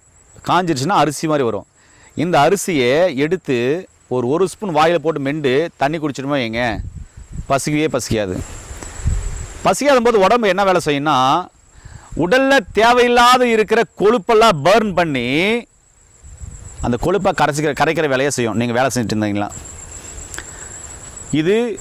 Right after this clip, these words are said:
உடல் எடையை குறைக்கிறதுக்கு அற்புதமான மூலிகை. இதை தினமும் நீங்க பயன்படுத்திட்டு வந்தீங்கன்னா உடல் எடை சர்றன்னு குறையும். உடல் எடை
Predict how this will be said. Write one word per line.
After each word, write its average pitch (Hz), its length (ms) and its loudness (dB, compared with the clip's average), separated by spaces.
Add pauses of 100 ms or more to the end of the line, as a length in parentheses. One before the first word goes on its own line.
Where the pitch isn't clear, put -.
(280)
உடல் 226 220 4
எடையை 208 240 4
குறைக்கிறதுக்கு 160 520 0 (140)
அற்புதமான 185 760 0
மூலிகை. 123 280 -2 (1600)
இதை 123 100 0 (100)
தினமும் 233 320 0
நீங்க 208 200 0
பயன்படுத்திட்டு 196 440 2
வந்தீங்கன்னா 135 320 0 (300)
உடல் 185 220 2
எடை 185 120 2 (120)
சர்றன்னு 165 480 0
குறையும். 127 280 -2 (1120)
உடல் 196 200 2
எடை 214 120 2